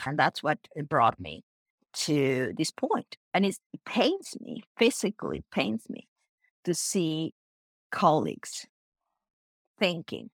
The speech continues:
about censorship. People are scared and, uh, concerned. I have people who have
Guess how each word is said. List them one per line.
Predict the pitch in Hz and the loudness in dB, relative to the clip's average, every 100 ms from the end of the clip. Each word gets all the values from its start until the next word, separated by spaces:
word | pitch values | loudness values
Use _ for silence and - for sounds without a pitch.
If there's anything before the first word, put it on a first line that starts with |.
| _ - | _ -2
about | 143 117 90 - | 0 2 -2 -4
censorship. | - - - - - - _ _ _ _ - | -8 -8 -8 -8 -8 -8 _ _ _ _ -2
People | 160 151 | 0 2
are | 127 120 | 0 -2
scared | - 202 196 208 240 - - _ _ _ _ _ - | -2 4 6 6 2 -2 -16 _ _ _ _ _ -2
and, | 170 160 151 139 - - - | 2 4 4 0 -6 -10 -6
uh, | 127 120 - | -4 -4 -4
concerned. | 127 - - 208 214 214 214 220 | -4 -2 4 6 8 6 2 -2
I | 170 | 0
have | 139 131 | 0 0
people | 127 131 | -4 -6
who | 139 | -2
have | 131 | -2